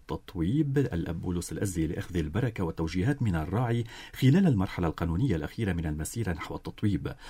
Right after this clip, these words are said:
وقدم الأزي للراعي الملف الأخير الذي قدم إلى مجمع الكرادلة والأساقفة لدراسته والتصويب عليه في اجتماعه المقبل يوم الثلاثاء ستة شباط ألفين وأربعة وعشرين في مجمع القديسين في روما.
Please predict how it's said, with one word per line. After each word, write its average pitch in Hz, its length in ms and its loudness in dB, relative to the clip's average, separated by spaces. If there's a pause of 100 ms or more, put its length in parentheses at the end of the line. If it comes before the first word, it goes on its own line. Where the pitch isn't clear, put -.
(160)
وقدم 80 480 0
الأزي 87 420 -2
للراعي 82 380 -2
الملف 78 320 -4
الأخير 135 460 -2 (260)
الذي 80 260 0
قدم 95 400 0
إلى 98 400 0
مجمع 80 320 -4
الكرادلة 127 540 0
والأساقفة 92 540 -2
لدراسته 82 680 -2
والتصويب 85 500 -2
عليه 123 300 2 (280)
في - 100 4
اجتماعه 139 500 4
المقبل 87 680 2
يوم 76 160 2
الثلاثاء 92 680 -2
ستة - 280 -4
شباط 127 420 -4 (360)
ألفين 90 220 0
وأربعة 78 260 -2
وعشرين 139 540 2
في 104 200 -2
مجمع 82 340 -2
القديسين 87 880 -2
في 139 280 4
روما. 80 340 -6